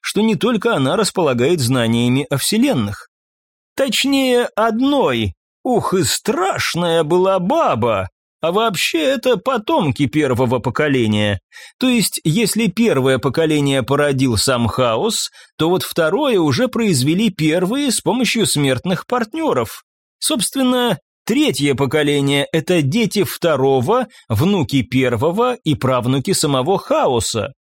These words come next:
Ну а с четвертым все понятно.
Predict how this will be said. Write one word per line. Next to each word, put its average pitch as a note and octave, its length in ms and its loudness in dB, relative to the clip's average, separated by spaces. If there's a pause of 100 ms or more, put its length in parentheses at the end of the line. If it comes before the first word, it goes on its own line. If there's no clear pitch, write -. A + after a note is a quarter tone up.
(300)
Ну C#4+ 180 0
а B3+ 80 2
с - 40 0
четвертым A3+ 720 -2
все G#3+ 180 0
понятно. B2 720 0